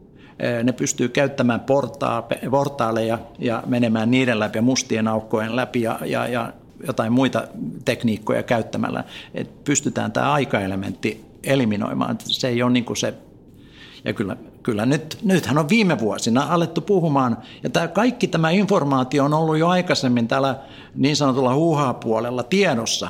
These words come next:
On puhuttu mustista aukoista. Muistan, että seitsemänkymmentäluvulla mä luin ensimmäisen kerran, ää, jonkun suomalaisen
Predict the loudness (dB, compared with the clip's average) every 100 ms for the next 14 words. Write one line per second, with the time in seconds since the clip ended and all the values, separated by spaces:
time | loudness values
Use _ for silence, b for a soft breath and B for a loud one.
0 | -4 -4 0 0 0 0 0 2 0 0
1 | -2 -2 -4 -2 -2 0 -2 0 2 2
2 | 2 0 2 2 2 2 2 2 2 0
3 | -6 B -2 2 2 2 0 2 0 0
4 | -2 0 0 0 -4 B B B -6 -2
5 | 0 -2 -6 -18 -16 -6 -2 0 2 2
6 | 2 2 0 0 0 0